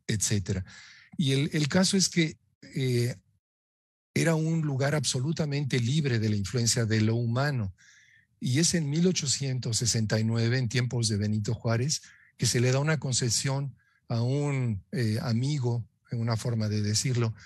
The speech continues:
llamado John Smith, que no es vacilada. En Estados Unidos eso se usa para decir Juan Pueblo.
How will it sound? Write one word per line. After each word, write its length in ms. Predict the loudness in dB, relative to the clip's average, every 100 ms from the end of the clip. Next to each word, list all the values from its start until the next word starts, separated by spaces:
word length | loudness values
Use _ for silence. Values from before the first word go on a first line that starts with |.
| -20 _
llamado 460 | -2 0 0 0 0
John 200 | 0 0
Smith, 380 | 0 0 -2
que 140 | -2 -2
no 120 | 0
es 80 | 2
vacilada. 680 | 2 2 2 0 0 -2 -6 _ _ _ _
En 120 | -2
Estados 360 | 0 2 0
Unidos 360 | 0 0 2 2
eso 200 | 0 0
se 120 | 0
usa 180 | 0 -2
para 240 | 0 0
decir 260 | 0 0 -2
Juan 220 | 0 -2
Pueblo. 460 | 0 0 2 0 -2